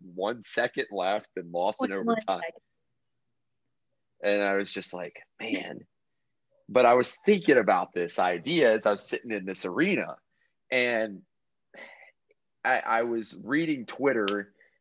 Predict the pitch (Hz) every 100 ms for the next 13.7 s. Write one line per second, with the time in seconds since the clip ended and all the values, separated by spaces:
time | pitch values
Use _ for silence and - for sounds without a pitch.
0 | _ _ 98 104 104 95 110 120 113 113
1 | 110 98 95 92 - 113 104 90 85 120
2 | 156 131 107 104 95 95 - 104 - _
3 | _ _ _ - 120 120 104 92 - -
4 | - 104 95 92 - 90 - 87 87 82
5 | 85 87 87 82 80 76 82 85 82 80
6 | 80 82 - 92 80 82 80 85 82 85
7 | 71 85 85 - - 82 80 82 85 82
8 | 82 85 - 87 82 87 87 - 85 82
9 | 82 87 85 85 87 80 80 87 82 85
10 | 82 - 82 80 - 85 85 - _ -
11 | _ _ _ 104 98 - 90 87 87 87
12 | 85 85 87 82 - 82 82 80 80 78
13 | 73 76 78 90 87 78 80